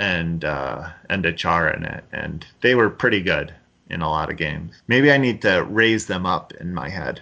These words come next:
Yeah, it was just interesting 'cause we had kinda talked about Char being maybe better than Streets of Flame, but both your sense of it now and our data is showing that Streets of Flame seems to be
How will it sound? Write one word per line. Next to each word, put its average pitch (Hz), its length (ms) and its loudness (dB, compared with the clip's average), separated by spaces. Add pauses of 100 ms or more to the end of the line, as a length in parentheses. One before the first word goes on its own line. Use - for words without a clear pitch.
(200)
Yeah, 147 220 6
it 170 40 6
was 180 120 -2
just 202 180 -4
interesting 156 520 0
'cause 110 160 -10
we 139 100 2
had 131 120 -2
kinda 123 260 -2
talked 117 340 -2
about 101 300 -4
Char 107 300 -2
being 92 460 -4 (380)
maybe 107 320 -4
better 98 320 0
than 90 160 -4
Streets - 320 -8
of 82 80 -14
Flame, 82 540 -8
but 82 320 -2 (500)
both 151 340 6
your 131 380 6
sense 127 460 0
of 131 120 0
it 127 140 0
now 131 460 2
and 117 500 -2
our 107 240 2
data 87 560 0
is 90 140 -6
showing 85 400 -2
that 76 140 -6
Streets - 360 -6
of 82 100 -10
Flame 82 420 0
seems 95 380 -6
to 95 80 -8
be 80 420 -2